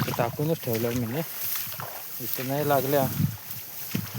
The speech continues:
त्या एक दोन पगोल्या काढल्या. त्या होत्या तिकडे. लागल्या आणि त्या ठेवल्या. परत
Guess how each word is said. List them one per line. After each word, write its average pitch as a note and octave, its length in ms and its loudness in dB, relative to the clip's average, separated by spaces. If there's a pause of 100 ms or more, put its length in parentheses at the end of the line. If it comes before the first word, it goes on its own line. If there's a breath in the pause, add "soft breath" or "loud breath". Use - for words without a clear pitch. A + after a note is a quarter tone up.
(120)
त्या C3 80 0
एक C3+ 240 0
दोन D3 140 0
पगोल्या C#3+ 340 2
काढल्या. C#3 380 6 (2500)
त्या A#2+ 80 -4
होत्या A2 380 -6
तिकडे. B2 260 -2 (2500)
लागल्या A#2+ 320 -4
आणि B2+ 100 -4
त्या C3 100 -2
ठेवल्या. A2 320 -2 (1900)
परत - 340 -4